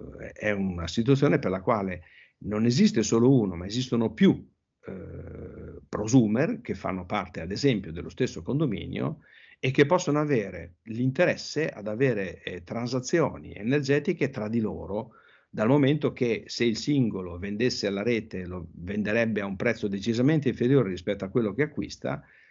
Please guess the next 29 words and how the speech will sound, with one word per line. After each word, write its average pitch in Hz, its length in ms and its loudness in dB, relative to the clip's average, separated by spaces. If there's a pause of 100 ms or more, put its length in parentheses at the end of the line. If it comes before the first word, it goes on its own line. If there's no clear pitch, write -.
(260)
voi 143 200 6
capite 135 380 4
che 113 140 -2
gli 104 160 -2
scambi 104 520 -2
tra 110 380 -4
i, 95 220 -14
gli 104 120 -6
inquilini, 123 460 0
se 117 140 -6
sono 101 220 -8
fatti 110 260 -4
a 95 60 -4
prezzi 110 300 -4
intermedi, 110 760 -4
eh, - 180 -18 (440)
costituiscono 131 680 2
un 127 60 2
vantaggio 117 480 0
sia 117 220 -2
per 92 200 -6
chi 147 120 -2
vende, 90 480 -4
che - 120 -12
vende 98 260 -4
a 78 40 -8
un 76 60 -12
prezzo 101 280 -6
maggiore 107 600 2